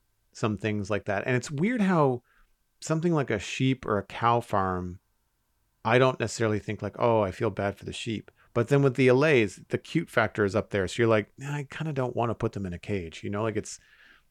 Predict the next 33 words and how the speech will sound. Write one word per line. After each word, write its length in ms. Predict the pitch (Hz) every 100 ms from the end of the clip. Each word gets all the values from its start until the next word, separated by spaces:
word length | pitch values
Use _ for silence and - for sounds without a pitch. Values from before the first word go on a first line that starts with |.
| _
you 80 | 107
know, 100 | 101
it's 300 | 107 143 -
bees, 440 | 127 170 185 151
same 300 | - 147 147
thing. 260 | - 143 82 - -
I 60 |
wouldn't 320 | 113 120 120
necessarily 460 | 113 107 - 113 107
like 320 | 104 104 98 _ _ 110
bees 340 | 117 117 110 101
in 80 |
a 100 | 95
s-, 120 | 87 -
very 240 | 107 95
small 380 | - - 95 92
one 200 | 98 92
by 140 | 87
one. 340 | 87 92 87 82 - -
I 120 | 165
can 100 | 165
appreciate 480 | 151 - 185 170 139
that 80 | 123
they 100 | 120
might 220 | 113 104
fly 240 | - 110
around 200 | 104 104
a 60 | 92
small 400 | - - 107 107
enclosure, 640 | 85 80 117 143 202 220 - _
you 60 | 175
know, 180 | 180 202
for, 360 | 185 170 165